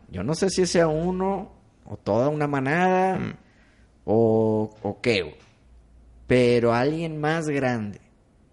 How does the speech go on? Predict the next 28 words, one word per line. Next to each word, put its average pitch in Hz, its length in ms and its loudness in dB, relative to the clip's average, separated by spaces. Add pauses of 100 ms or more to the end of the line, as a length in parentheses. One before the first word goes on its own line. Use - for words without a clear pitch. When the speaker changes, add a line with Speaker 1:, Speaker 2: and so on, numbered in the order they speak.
(460)
Speaker 1:
que 110 100 -4
este - 240 -10
tiburón 95 500 -6
blanco 131 580 -4 (1080)
Speaker 2:
Le 107 140 -8
dio 104 100 -8
una 113 120 -4
mordidona. 110 560 -4
Speaker 1:
le 104 280 -4
dio 107 220 -2
una 131 320 -2
mordidona. 110 960 -2 (1080)
Algo 131 460 0
que 127 100 -4
no 123 200 -4
saben 135 400 -4
qué 131 140 -2
fue. - 420 -10 (220)
Speaker 2:
¿Cómo 196 540 0 (100)
Speaker 1:
No 160 140 0
Speaker 2:
encontraron 151 160 0 (240)
Speaker 1:
tienen 170 140 4
Speaker 2:
esta 170 200 -2
mordida? 151 380 0
Porque 120 240 -4
ya 123 100 2
se 170 120 -2
murió. 160 300 -2